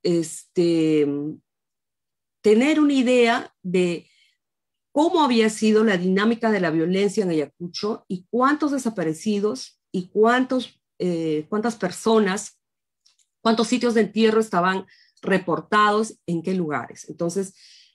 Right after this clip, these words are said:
esto nos permitiría, digamos, em, eh, diseñar un mejor, eh, trabajo en el campo,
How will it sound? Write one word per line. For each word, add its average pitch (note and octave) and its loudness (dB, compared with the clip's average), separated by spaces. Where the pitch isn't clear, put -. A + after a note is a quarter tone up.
esto C4+ 2
nos C4+ 2
permitiría, A3 2
digamos, A3 0
em, D3+ 0
eh, D3 2
diseñar G#3 2
un B3+ 4
mejor, B3+ 0
eh, D#3+ 0
trabajo G3 2
en E3+ 2
el D3+ 0
campo, F#3 -2